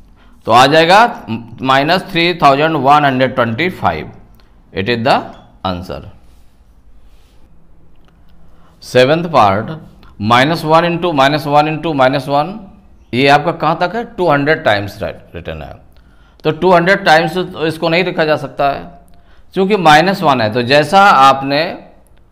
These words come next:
इसके थ्योरी में आपने पढ़ा है,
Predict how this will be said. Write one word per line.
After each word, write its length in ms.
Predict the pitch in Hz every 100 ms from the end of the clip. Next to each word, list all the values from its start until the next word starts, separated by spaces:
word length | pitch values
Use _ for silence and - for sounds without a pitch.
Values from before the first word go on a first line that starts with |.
| _ _ _ _ _ _ _ _ _ _
इसके 240 | 143 147 208
थ्योरी 400 | 175 147 156 202
में 120 | 202
आपने 220 | 190 180
पढ़ा 300 | 170 123 95
है, 260 | 82 69